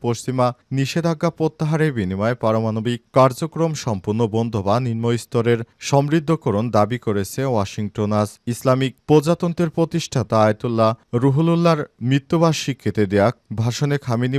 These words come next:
বলেছেন, মার্কিন পারমাণবিক প্রস্তাব আমাদের জাতির আত্মনির্ভরশীলতা, বিশ্বাস এবং আমরা পারি নীতির সঙ্গে সাংঘর্ষিক। তিনি আরও বলেছেন, মার্কিন প্রস্তাব উনিশশো উনআশি সালে ইসলামী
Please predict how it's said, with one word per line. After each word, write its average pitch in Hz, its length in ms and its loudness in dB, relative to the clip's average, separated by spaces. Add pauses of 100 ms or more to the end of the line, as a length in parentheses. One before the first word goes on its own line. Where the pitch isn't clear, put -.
বলেছেন, 104 380 -2 (100)
মার্কিন 110 340 0 (260)
পারমাণবিক 147 540 4 (100)
প্রস্তাব 113 380 2 (160)
আমাদের 104 320 2 (380)
জাতির 131 340 4 (100)
আত্মনির্ভরশীলতা, 135 1040 -2 (140)
বিশ্বাস 117 340 -4 (140)
এবং 107 160 -2 (160)
আমরা 101 220 4 (280)
পারি 127 300 6
নীতির 139 300 -4 (140)
সঙ্গে 98 280 -4 (160)
সাংঘর্ষিক। 101 560 -4 (140)
তিনি 117 240 -4
আরও 107 180 2
বলেছেন, 101 360 -2 (120)
মার্কিন 117 360 -2
প্রস্তাব 127 320 0 (240)
উনিশশো 147 300 -2 (140)
উনআশি 139 400 -2 (100)
সালে 101 240 -2 (300)
ইসলামী 160 360 -2